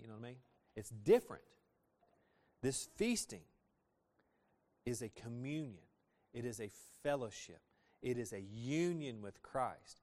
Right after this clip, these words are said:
So we're not to hover over the surface of who Christ is. We're not to just hover over the surface and take only the shallow pieces. Why would we do that when we,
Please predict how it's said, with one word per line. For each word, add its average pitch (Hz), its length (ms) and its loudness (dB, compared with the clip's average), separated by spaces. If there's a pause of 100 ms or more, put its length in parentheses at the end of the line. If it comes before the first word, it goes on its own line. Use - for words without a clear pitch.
(260)
So 131 360 6 (880)
we're 160 120 2
not 208 240 2
to 123 120 -4 (120)
hover 139 460 6
over 127 200 0
the 107 120 -4
surface 139 480 0
of 110 100 -6
who 123 100 0
Christ 107 400 2
is. - 320 -10 (400)
We're 143 120 4
not 165 120 4
to 151 80 -2
just 139 180 0
hover 170 380 8
over 151 140 10
the 123 100 2
surface - 600 2 (380)
and 117 100 -8
take 160 240 -2
only 170 200 4
the 123 140 0
shallow 165 460 6
pieces. - 680 -6 (1900)
Why 160 240 6
would 175 140 4
we 156 120 2
do 160 180 4
that 127 220 2
when 120 120 -6
we, 139 200 -4